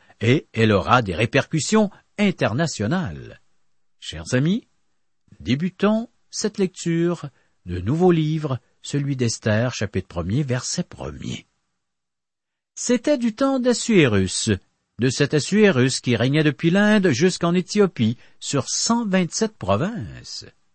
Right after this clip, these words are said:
Premièrement, soulignons qu'Assuérus n'est pas le nom du roi,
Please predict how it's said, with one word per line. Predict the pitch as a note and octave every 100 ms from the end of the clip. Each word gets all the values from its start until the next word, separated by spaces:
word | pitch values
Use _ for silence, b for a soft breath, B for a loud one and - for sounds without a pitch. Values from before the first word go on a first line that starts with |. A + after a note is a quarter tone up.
| _ _ _ _ _ _ _ _ _
Premièrement, | - C4+ C4 G3+ B2 E2+ - _ _ _ -
soulignons | - - C#4+ B3+ E3+ A#2 C3+ G#3
qu'Assuérus | - F3+ - B2+ G2+ F#2+ D#3+ F3+ D#3+ C#3 B
n'est | G2+ C#3
pas | C#3 - A3
le | E3 C#3
nom | F3+ E3
du | B2
roi, | G#2+ C3 C#3+